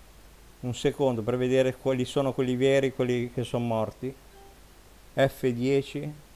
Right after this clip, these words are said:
Ecco, è rimasto. Allora, questo qui è il target uno, target due, poi c'era il tre qui, il quattro, no, uno, due,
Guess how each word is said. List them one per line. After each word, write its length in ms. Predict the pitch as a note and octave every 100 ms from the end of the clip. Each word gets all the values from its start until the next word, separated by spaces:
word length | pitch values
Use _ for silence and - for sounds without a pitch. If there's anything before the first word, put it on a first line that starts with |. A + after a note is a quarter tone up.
| - - - - - - - - - - - - - - - - - - - - - -
Ecco, 320 | A2+ G#2+ A#2
è 20 |
rimasto. 460 | A#2 C#3 A2 G2 A2+
Allora, 240 | G#2+ G2
questo 240 | G#2 B2 C#3+
qui 200 | F3+ E3+
è 60 |
il 140 | B2+ B2+
target 400 | A#2+ A2+ A2+ A2
uno, 340 | F#2+ F2+ F#2+ -
target 380 | C3+ A#2 A#2+ -
due, 400 | B2+ C3+ D#3+ F3 - - - - - - - - -
poi 140 | C3+
c'era 260 | - A#2 A2
il 140 | G#2+
tre 340 | C#3 C#3 C#3+ -
qui, 440 | A2+ C3+ D#3+ - - - - - - - - - -
il 80 | -
quattro, 540 | B2 A#2+ - - C3+ D3 - - - -
no, 240 | A#2+ G#2 F#2 - - - -
uno, 280 | - A#2+ G#2+
due, 400 | G#2 G#2+ F#2+ F#2+